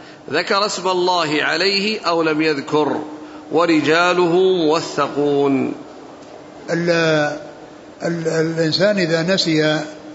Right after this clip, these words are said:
Speaker 2: ذكر اسم الله عز وجل فإن الذبيحة تحل، الذبيحة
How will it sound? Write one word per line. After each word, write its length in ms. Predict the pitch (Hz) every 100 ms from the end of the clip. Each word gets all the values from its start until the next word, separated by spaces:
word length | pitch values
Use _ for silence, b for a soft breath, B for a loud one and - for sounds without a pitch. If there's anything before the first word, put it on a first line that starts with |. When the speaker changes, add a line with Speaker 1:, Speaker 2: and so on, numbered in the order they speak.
| - - 151
Speaker 2:
ذكر 480 | 180 170 156 160 151
اسم 200 | 165 160
الله 300 | 165 156 147
عز 260 | 147 135
وجل 440 | 147 143 165 175 214 - - - -
فإن 260 | 190 208 175
الذبيحة 460 | 160 170 202 139
تحل، 540 | 160 165 160 147 185 147 - - - - - - - - - - - 160
الذبيحة 540 | 143 135 160 - 202